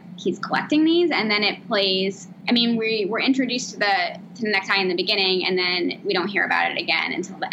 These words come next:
end. So it kinda drops off a little bit,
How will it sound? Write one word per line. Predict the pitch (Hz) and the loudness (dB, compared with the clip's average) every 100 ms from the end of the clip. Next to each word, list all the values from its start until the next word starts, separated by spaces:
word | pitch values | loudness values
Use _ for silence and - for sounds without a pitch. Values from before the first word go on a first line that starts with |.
| 135 - | -2 -2
end. | - - | -6 -8
So | - - 220 208 202 196 190 - - | -6 0 2 2 0 -2 -6 -10 -2
it | 262 | 0
kinda | 262 262 | 4 4
drops | 240 202 202 | 4 0 2
off | 196 - | -2 0
a | |
little | 196 95 151 | -4 -4 -4
bit, | 143 127 | -2 -4